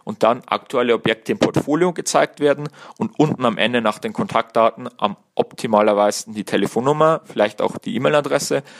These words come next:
des Interessenten abgefragt wird, der sich, der vielleicht Bedarf oder Interesse an einem Objekt im Portfolio hat, bei dem sich der Makler dann melden darf. Das heißt, wir schlagen zwei Fliegen mit einer Klappe. Sowohl der Marketing-Teil als auch der Sales-Teil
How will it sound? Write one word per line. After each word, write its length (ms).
des 140
Interessenten 560
abgefragt 680
wird, 280
der 140
sich, 180
der 120
vielleicht 320
Bedarf 360
oder 160
Interesse 600
an 160
einem 240
Objekt 360
im 60
Portfolio 480
hat, 200
bei 100
dem 160
sich 160
der 120
Makler 320
dann 140
melden 220
darf. 220
Das 160
heißt, 260
wir 80
schlagen 400
zwei 360
Fliegen 300
mit 120
einer 200
Klappe. 360
Sowohl 380
der 200
Marketing-Teil 880
als 240
auch 140
der 100
Sales-Teil 720